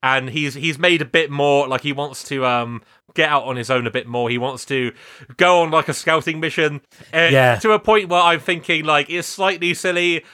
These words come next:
Speaker 1: Like, w-, <laughs> you know, he, would this, like, precocious Duke's son,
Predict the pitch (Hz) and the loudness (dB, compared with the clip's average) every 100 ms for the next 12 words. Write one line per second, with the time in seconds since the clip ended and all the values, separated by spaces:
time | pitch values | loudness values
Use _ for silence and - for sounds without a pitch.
0 | - 139 147 147 170 160 - - - - | -4 -2 0 -2 -4 -6 -12 -16 -20 -6
1 | 165 147 156 156 160 165 175 147 165 165 | 0 0 0 -4 -6 -6 -6 -4 -2 0
2 | 151 156 - 160 139 147 - 151 139 - | 0 -6 -4 -4 -2 -10 -10 -14 -8 -2
3 | 139 127 120 | 0 0 -8